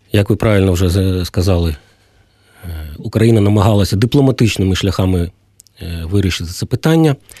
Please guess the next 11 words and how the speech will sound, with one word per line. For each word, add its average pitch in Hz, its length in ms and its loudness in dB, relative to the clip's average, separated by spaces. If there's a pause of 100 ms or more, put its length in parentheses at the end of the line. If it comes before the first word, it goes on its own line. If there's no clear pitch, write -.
(800)
але, 160 440 2 (380)
е, 92 180 0
врешті-решт 123 840 0 (280)
було 104 380 2 (200)
командуванням 98 720 2
прийнято 104 540 2
рішення 135 480 2 (600)
щодо 120 300 0
примушення 135 760 2 (160)
до 101 160 2
миру 95 360 2